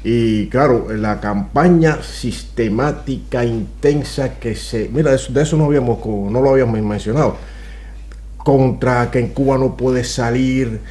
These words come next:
que es una cárcel, que el que sale es que se escapó. Ahí viene el doble rasero, la manipulación de la información.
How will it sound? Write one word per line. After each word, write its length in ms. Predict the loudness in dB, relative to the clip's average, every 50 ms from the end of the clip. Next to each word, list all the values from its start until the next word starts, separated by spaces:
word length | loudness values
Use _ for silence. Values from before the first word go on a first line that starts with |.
| -14 -12 -6
que 520 | -2 0 2 2 2 2 2 2 2 0 0
es 60 | 0
una 300 | 0 0 0 0 -2 -2
cárcel, 800 | -2 -2 -2 -2 -2 -4 -4 -4 -2 0 2 2 2 0 -2 -6 -10 -14 -12 -4
que 100 | -2 0
el 120 | 0 0 0
que 140 | -2 -2
sale 260 | 0 0 0 0 0 0
es 60 | -2
que 100 | -4 -4
se 180 | -2 -2 -2
escapó. 720 | -2 -4 -4 -2 -2 -2 -2 0 4 6 6 8 8 6 4 0
Ahí 160 | -2 -2 0
viene 240 | 4 4 4 4 2
el 120 | 2 2
doble 260 | 2 4 4 4 4 2
rasero, 520 | 2 0 -2 0 2 2 4 4 4 4
la 100 | 2 2
manipulación 680 | 0 0 -2 -2 -2 -2 -2 -4 -4 -4 -4 -4 -4 -2
de 80 | -2
la 60 | -2 0
información. 540 | 0 0 0 2 2 2 4 4 4 2